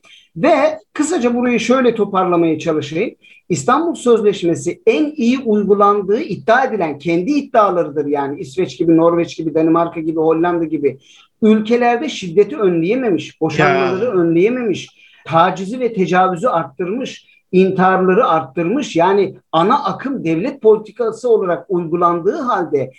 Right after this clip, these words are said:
Speaker 1: en iyi uygulanan ülkelerde bile sorunu çözemediği için hem bu ülkelerde hem dünyanın pek çok ülkesinde eleştiriler almış bir sözleşmedir. Ve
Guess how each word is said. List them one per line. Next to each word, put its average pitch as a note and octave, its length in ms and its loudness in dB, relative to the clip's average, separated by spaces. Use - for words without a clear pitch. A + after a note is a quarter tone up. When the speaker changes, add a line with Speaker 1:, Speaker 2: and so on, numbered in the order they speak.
Speaker 1:
en C4 180 6
iyi C4 220 -2
uygulanan G3 720 -2
ülkelerde F3+ 680 0
bile G#3+ 180 0
sorunu F#3+ 680 0
çözemediği B3 760 0
için D#3 420 0
hem C4 280 2
bu C4 200 0
ülkelerde F#3 540 0
hem B3 180 -8
dünyanın F#3+ 440 -2
pek C#4+ 200 -2
çok B3 220 -8
ülkesinde E3+ 720 0
eleştiriler G#3+ 600 2
almış G#3+ 400 -2
bir F3+ 80 2
sözleşmedir. D#3 840 -2
Ve C4+ 460 2